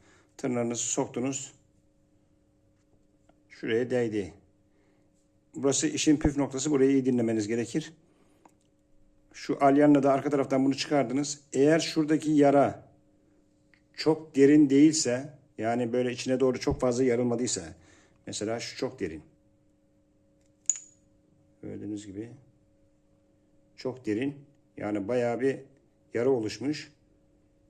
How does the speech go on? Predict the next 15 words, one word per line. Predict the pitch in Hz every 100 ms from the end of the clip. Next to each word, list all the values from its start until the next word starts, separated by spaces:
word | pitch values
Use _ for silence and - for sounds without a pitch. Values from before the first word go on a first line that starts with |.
| _ _ _
Bunun | 120 123
tamiri | 131 127 135
mümkün | 135 131 123 127
değil. | 123 101 -
Ama | 143 143 156 165 - - - _ _
yeni | 147 190
akıtmaya | 147 135 139 127
başladı. | 120 104 113 127 165 151 131
Dımlamaya | 143 147 147 143
başladı. | 127 120 110 113 101
Dam | 135 135 127
dam | 127 120
damlıyor | 131 147 131
şey. | 107 139 160 151 - _ _ _ _
Musluğunuz. | 113 - 131 165 160